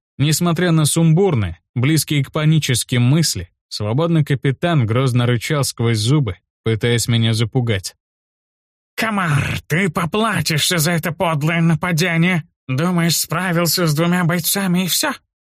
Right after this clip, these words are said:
А нет, это только начало. Ты не знаешь, с кем связался. Весь прайд Косматой Тьмы встанет на мою защиту!»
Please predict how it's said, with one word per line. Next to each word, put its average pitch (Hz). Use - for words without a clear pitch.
А 247
нет, 160
это 156
только 147
начало. 151
Ты 226
не 214
знаешь, 180
с -
кем 190
связался. 180
Весь 151
прайд 170
Косматой 185
Тьмы 226
встанет 185
на 190
мою 185
защиту!» 156